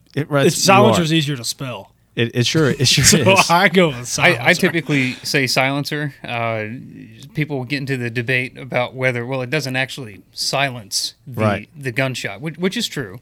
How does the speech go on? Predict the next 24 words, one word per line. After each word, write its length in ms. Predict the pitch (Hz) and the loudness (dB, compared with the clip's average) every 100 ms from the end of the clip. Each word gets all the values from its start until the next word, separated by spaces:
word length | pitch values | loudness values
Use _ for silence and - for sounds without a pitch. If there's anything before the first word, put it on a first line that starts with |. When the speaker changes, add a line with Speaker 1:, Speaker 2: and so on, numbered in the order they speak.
| - | 0
Speaker 1:
But 120 | 143 | 2
it's 160 | 131 - | 2 -2
the 80 | |
legal 320 | 123 123 113 101 | 0 0 0 -4
term. 480 | - 120 90 82 87 | -4 -4 -6 -8 -14
Speaker 3:
Uh, 220 | 143 165 | -14 -4
right. 320 | 180 131 123 | 0 0 -2
Speaker 1:
That's 140 | - 98 | -4 0
Speaker 3:
Yeah. 140 | 147 | 0
Speaker 1:
what, 120 | 101 | 0
Speaker 2:
Correct. 380 | - 156 113 - | -2 -2 -4 -6
Speaker 1:
N 120 | 127 | 0
F, 280 | 147 120 - - | 2 2 -2 -16
Speaker 3:
Yeah. 200 | - 113 | -18 -8
Speaker 1:
N 140 | 139 | -2
F 200 | 139 127 | -2 0
A, 380 | 131 123 123 117 | 0 2 2 0
A 20 | |
T 240 | 117 120 113 | 0 -2 0
F, 180 | 110 117 | -2 -2
which 180 | 98 - | -4 -4
we'll 100 | 113 | -6
get 120 | 110 | -4
into, 380 | 107 101 95 90 | -6 -4 -4 -6